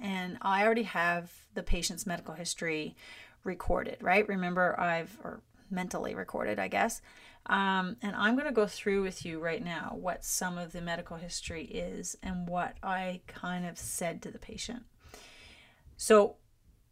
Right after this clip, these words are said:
we know he has a gag reflex. We know he's missing multiple teeth. I,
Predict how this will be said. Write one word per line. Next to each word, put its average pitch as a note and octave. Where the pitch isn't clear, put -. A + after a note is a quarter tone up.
we A3
know G#3
he A3+
has A#3
a A3
gag F#3+
reflex. F3
We F3
know F#3+
he's F#3+
missing F3+
multiple E3
teeth. E3+
I, G#3+